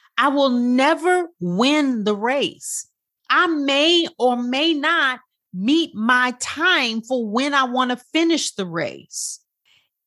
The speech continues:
It still doesn't change my identity of a runner. It has nothing to do with the outcome. My identity as a runner has nothing to do with the outcome. My identity doesn't,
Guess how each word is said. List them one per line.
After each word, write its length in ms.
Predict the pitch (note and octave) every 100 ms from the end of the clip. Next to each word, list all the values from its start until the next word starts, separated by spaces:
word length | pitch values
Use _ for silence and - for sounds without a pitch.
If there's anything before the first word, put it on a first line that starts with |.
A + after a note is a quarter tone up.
| -
It 180 | D4
still 720 | - - - C#4+ D4+ F4 F4
doesn't 360 | B3 C#4+ A3+ A#3
change 480 | - C4 C4 C4 A3+
my 220 | A3 A3+ -
identity 880 | G3 G3+ D#3 G3 D#4 D#4+ A3+ G#3+ - -
of 240 | B3 A#3 -
a 120 | A3+
runner. 640 | G#3+ G#3+ B3+ E4 A3 G2 - _ _ _ _ _ -
It 100 | C4+
has 240 | D#4 D4
nothing 360 | C4+ D4+ E4 E4
to 60 |
do 160 | C4+ D#4
with 180 | F#4+ B4
the 80 | - G3+
outcome. 540 | G#3+ - F#3 C#3+ - _ _ _ _ _
My 320 | G#3+ C#4 D#4 -
identity 800 | - A#3 F3+ C4+ D#4+ F4 F4 -
as 180 | A#3+ A3
a 80 | G#3+
runner 500 | F#3 G#3+ E4 D4+ A#3+
has 280 | A3 G3+
nothing 600 | G#3 G#3 B3 C#4+ - C4+ B3
to 140 | A3+
do 340 | E3 E3+ C#4+
with 200 | C4+ G#3
the 140 | G#3 G3 -
outcome. 500 | E4+ G#4+ - - E3 - _ _ _ _ _ _ _ _
My 360 | B3 D4+ A#4+ A#4
identity 540 | B3+ C#4+ B4 A#4+ F#4+ C4
doesn't, 340 | D4+ D4+ C4+